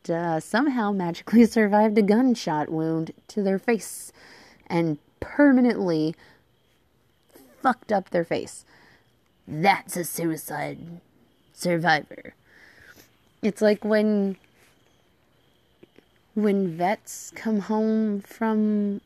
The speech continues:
war and they survived <laughs> and there's nothing physically wrong with them, but mentally, they're not okay.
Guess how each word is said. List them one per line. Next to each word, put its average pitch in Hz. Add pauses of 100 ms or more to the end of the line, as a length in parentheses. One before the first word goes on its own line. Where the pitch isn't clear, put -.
(120)
war 175 (680)
and 196 (540)
they 175
survived 180
<laughs> -
and 220
there's 220
nothing 220
physically 240
wrong 233
with 190
them, 165 (1200)
but 185
mentally, 277 (640)
they're 233
not 233
okay. 214